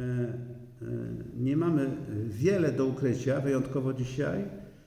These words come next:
To znaczy będzie część poufna, ponieważ też nie możemy wszystkiego mówić naszym nieprzyjaciołom.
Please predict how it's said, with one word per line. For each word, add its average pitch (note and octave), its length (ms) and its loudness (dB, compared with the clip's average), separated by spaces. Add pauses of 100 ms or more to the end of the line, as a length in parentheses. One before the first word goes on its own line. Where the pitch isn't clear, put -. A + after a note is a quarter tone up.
(160)
To C3+ 60 -8
znaczy D3 240 -2
będzie D3+ 300 0
część - 720 -2 (240)
poufna, D#3+ 840 2 (540)
ponieważ C#3 480 2
też E3+ 240 2
nie D3+ 80 8
możemy C#3+ 280 4
wszystkiego C#3+ 460 2
mówić C3+ 340 6 (400)
naszym B2+ 300 0
nieprzyjaciołom. C3+ 840 2